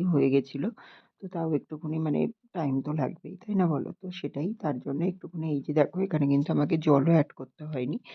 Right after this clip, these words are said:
চিকেন দেওয়ার পরে যে জলটা বেরোয়, সেই জলটাতেই আমার পুরোপুরি চিকেনটা সিদ্ধ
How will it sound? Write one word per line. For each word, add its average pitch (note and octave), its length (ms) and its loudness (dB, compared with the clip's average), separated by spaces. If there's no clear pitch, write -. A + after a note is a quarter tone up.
চিকেন D#3+ 340 0
দেওয়ার C#3+ 280 4
পরে D3+ 260 -6
যে D#3 140 -4
জলটা C#3+ 400 0
বেরোয়, D#3 300 0
সেই D#3 240 2
জলটাতেই D3 580 -2
আমার D#3 200 2
পুরোপুরি D3 440 0
চিকেনটা C#3 440 -2
সিদ্ধ - 300 0